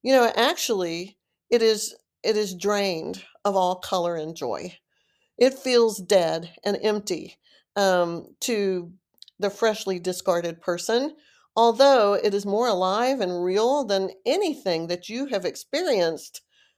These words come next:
uh, with the disordered partner. It is a new world filled with people you cannot trust,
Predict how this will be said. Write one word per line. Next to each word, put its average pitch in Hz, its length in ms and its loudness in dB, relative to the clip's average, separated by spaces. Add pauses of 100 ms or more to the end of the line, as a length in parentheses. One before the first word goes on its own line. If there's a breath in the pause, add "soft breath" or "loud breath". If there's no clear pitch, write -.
(180)
uh, 196 440 2
with 208 220 -2
the 202 100 -2
disordered 185 880 -6
partner. 247 540 -4 (640)
It 262 180 4
is 247 280 2
a 214 140 0
new 233 340 0
world 254 440 0
filled 190 340 -2
with 175 200 -6
people 185 320 -6
you 190 180 -8
cannot 214 480 -4
trust, - 520 -4